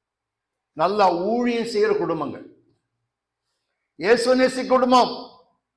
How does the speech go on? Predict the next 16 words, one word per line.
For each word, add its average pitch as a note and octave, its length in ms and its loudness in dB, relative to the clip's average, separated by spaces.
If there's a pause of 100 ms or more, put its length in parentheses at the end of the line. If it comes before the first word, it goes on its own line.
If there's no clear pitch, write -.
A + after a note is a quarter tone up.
(1000)
ஒன்னு E3+ 280 -4
அந்த G#3 140 -2
வீட்டுக்கு A#3+ 300 -2
போய் G#3+ 180 2
ஜெபம் A3 220 4
பண்ணுவேன், G#3 380 2 (640)
வழி F3+ 180 -2
நடத்தி G3+ 340 2
இருக்கிறேன், F3+ 380 -2 (140)
பலப்படுத்தி F3+ 520 -2
இருக்கிறேன். D3+ 380 -6 (380)
ஒரு E3 120 0
நுழையும் G3 440 2
போது E3 220 2 (1400)
தில்லு F4 300 4
முள்ளு F4 220 4